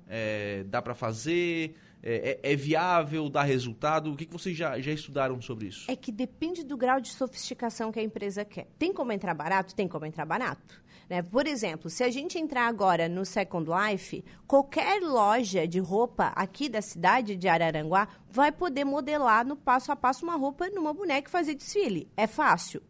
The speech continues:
Speaker 2: não tem custo, só que tu vai ter que aprender. O custo é o tempo, né, no
Speaker 1: Uhum.
Speaker 2: caso. Então, tu vai ter que aprender e vai montar ali, vai conseguir montar um desfile com dois avatares que vai ser controlado. Barreira de entrada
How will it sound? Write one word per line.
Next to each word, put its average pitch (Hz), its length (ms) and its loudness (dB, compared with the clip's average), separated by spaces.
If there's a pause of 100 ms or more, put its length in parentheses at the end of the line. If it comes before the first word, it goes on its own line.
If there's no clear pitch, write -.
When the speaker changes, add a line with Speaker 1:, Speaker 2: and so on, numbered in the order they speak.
Speaker 2:
não 214 160 2
tem 220 180 -2
custo, 233 600 0 (240)
só 208 140 4
que 180 80 -8
tu - 40 -14
vai 196 100 2
ter 190 100 -4
que 180 80 0
aprender. 262 300 4
O 208 60 6
custo 233 340 0
é 262 40 8
o 277 40 0
tempo, 233 380 2
né, 160 200 -2
no 196 80 -2
Speaker 1:
Uhum. 143 60 -2
Speaker 2:
caso. 165 380 2 (300)
Então, 240 140 4
tu 240 80 -4
vai 269 100 2
ter 269 120 -4
que 262 80 -4
aprender 311 640 -2
e 427 100 4
vai 311 200 4
montar 269 340 0
ali, 254 240 -2
vai 269 120 -2
conseguir 285 340 -4
montar 285 240 -2
um 277 60 -2
desfile 269 420 -4
com 214 200 -4
dois 196 260 0
avatares 214 580 0
que - 80 -12
vai 208 80 -4
ser 208 140 -6
controlado. 208 580 0 (340)
Barreira 262 480 4
de 285 120 -4
entrada 220 640 2